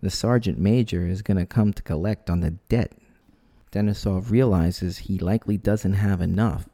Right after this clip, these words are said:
At first, Nikolai offers to cover the debt, but Denisov doesn't like the idea of taking gambling money from one of his close friends.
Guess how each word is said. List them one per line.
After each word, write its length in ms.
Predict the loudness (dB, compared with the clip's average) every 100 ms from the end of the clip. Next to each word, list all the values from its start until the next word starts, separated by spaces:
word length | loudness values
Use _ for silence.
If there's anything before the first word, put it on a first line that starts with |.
| _ _ _ -20 -8
At 140 | -6
first, 540 | 0 2 2 0 -10 -12 0
Nikolai 460 | 0 2 0 2
offers 440 | 2 0 -2 -4 -4
to 80 | -12
cover 360 | 0 2 4
the 120 | 2
debt, 340 | 0 -2 -6 _ _ _ _ -4
but 180 | -2 0
Denisov 640 | 2 2 0 -2 -2 -2
doesn't 360 | 2 2 4 2
like 320 | 0 -2 -2
the 160 | -4
idea 680 | -2 -2 -2 0 2 2 -2
of 460 | -2 -2 0 -4 -12 _
taking 400 | -2 -2 0 -2
gambling 520 | 0 2 4 4 2 4
money 260 | 4 2
from 340 | 0 -2 -2 0
one 220 | 2 2
of 100 | 2
his 200 | -2 -4
close 340 | 0 2 2
friends. 600 | 0 2 4 2 -4 -14